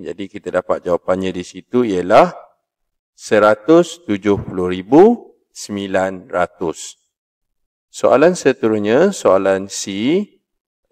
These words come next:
Okey, enam kali dua puluh ribu sembilan ratus enam puluh empat. Jadi, cikgu tukar kedudukan. Kalau nak buat bentuk lazim, nombor yang banyak digitnya kena letak atas. Okey, jadi kita tulis dua puluh ribu sembilan ratus enam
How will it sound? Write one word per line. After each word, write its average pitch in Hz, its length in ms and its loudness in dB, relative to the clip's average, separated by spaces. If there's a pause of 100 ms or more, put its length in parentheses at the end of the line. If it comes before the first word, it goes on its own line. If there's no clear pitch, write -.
Okey, - 160 -8
enam 143 560 0
kali 110 480 0
dua 104 240 0
puluh 110 240 2
ribu 107 400 -4
sembilan 92 480 -6
ratus - 240 -8
enam 85 160 -10
puluh 85 160 -10
empat. 123 480 2
Jadi, 95 320 -10
cikgu 95 400 -6
tukar 107 320 0
kedudukan. 117 560 -2
Kalau 101 160 0
nak 95 240 -4
buat 98 160 -2
bentuk 90 160 -10
lazim, 135 480 2 (320)
nombor 101 400 -4
yang 95 240 -2
banyak 110 320 2
digitnya 107 480 -4
kena 98 160 -4
letak - 320 -6
atas. - 560 -8
Okey, 139 240 0 (400)
jadi 101 160 -6
kita 104 240 -8
tulis 110 320 -2
dua 101 160 0
puluh 104 320 -2
ribu 123 240 0
sembilan 104 400 -4
ratus 98 80 -14
enam 98 160 -4